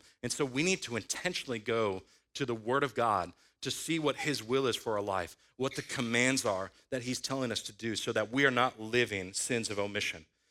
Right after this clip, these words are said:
And listen, you don't have to dig very deep to figure out what those things are. It's gonna be very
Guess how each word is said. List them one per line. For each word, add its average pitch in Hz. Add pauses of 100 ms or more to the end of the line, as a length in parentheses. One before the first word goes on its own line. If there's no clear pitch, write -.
(140)
And 127
listen, 143
you 233
don't 190
have 151
to 135
dig 123
very 113
deep 107 (320)
to 123
figure 117
out 101
what 104
those 98
things 101
are. 92 (800)
It's 143
gonna 139
be 113
very 101